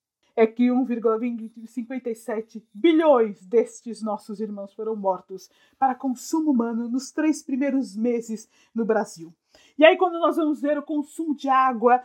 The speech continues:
nós vemos que no caso do frango de corte, enquanto um ser humano consome cerca de trezentos M L de água por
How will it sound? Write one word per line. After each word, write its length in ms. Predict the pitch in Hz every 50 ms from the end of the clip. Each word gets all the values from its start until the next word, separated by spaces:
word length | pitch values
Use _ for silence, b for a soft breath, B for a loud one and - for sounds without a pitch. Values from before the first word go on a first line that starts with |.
| B B B B
nós 200 | - 269 294 -
vemos 240 | 302 285 285 277 -
que 100 | - 302
no 80 | 302
caso 300 | 294 - 330 339 339 254
do 100 | 247 277
frango 320 | 277 - 269 247 240 226 240
de 100 | 196 -
corte, 600 | _ - - 214 202 202 208 214 - - 226 220 _ _ _ -
enquanto 460 | 254 240 - - 330 349 339 - 339 - 311
um 120 | 370 381
ser 260 | 381 - 359 339 311
humano 340 | 302 262 247 233 226 220 226
consome 480 | - 254 247 240 - - 277 254 247 247
cerca 540 | - - 247 226 202 214 - _ - 214
de 120 | 196 208 240
trezentos 800 | - 262 240 220 220 202 226 311 370 381 392 381 349 330 - - -
M 300 | 262 277 262 247 254 240
L 280 | 226 226 220 220 226 226
de 180 | 185 - 254
água 460 | 226 208 214 214 220 214 226 220 - _ _
por 320 | 370 392 403 - -